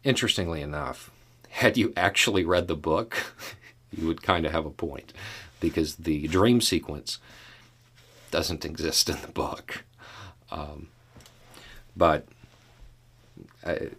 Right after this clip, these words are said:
I, I'm fairly certain y-, you've, you've never read it. Anyway,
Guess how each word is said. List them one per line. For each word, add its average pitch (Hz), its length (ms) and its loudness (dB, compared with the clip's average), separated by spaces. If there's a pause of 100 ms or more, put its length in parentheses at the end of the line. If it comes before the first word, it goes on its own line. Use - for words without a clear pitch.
I, 101 240 8
I'm 104 80 6
fairly 104 380 6
certain 73 640 0
y-, 71 260 -6
you've, 73 340 -4
you've 73 200 -4
never 60 240 -8
read - 220 -10
it. - 220 -20 (1000)
Anyway, 120 380 8